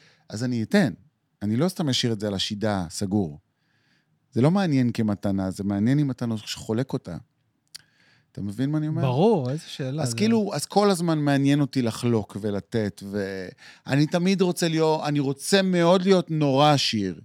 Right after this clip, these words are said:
Speaker 1: כדי שיהיה לי המון המון לתת, כדי שאני אוכל לשנות חיים. זה המקומות שאני רוצה שיהיה לי כל הזמן. כי בסוף, בסוף, בסוף אני רוצה שיהיה לי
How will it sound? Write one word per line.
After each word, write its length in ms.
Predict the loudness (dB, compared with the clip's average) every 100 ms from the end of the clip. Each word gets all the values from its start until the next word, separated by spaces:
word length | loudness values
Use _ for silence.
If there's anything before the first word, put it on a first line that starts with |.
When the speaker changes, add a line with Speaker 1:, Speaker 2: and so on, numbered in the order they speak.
| _ _ _
Speaker 1:
כדי 260 | -4 -2 -2
שיהיה 340 | -4 -4 -4
לי 160 | -2 -2
המון 520 | -2 -4 -4 0 2
המון 260 | 2 0 -2
לתת, 460 | -6 -4 -6 -6 _ _ _
כדי 280 | -6 -2 -2
שאני 240 | -2 -6 -6
אוכל 420 | -8 -6 2 2
לשנות 680 | 2 -4 -6 -4 -2 -2 -2
חיים. 500 | -8 -6 -4 -6 -8 _ _ _ _ _ -20 -20 -20 _
זה 280 | -4 2 2
המקומות 720 | 2 -2 0 2 4 2 2
שאני 260 | 0 0
רוצה 340 | -2 -4 -4 -4
שיהיה 360 | -4 -4 -4
לי 100 | -4 -8
כל 180 | -10
הזמן. 360 | -10 -10 -10 -12 -14 _ -20 _ _ _ _
כי 360 | -8 -4 -4 -6
בסוף, 320 | -8 -6 -4 -4
בסוף, 240 | -8 -8
בסוף 340 | -10 -8 -8 -6
אני 320 | -4 -4 -4
רוצה 260 | -4 -6 -6
שיהיה 260 | -4 -2
לי 120 | -2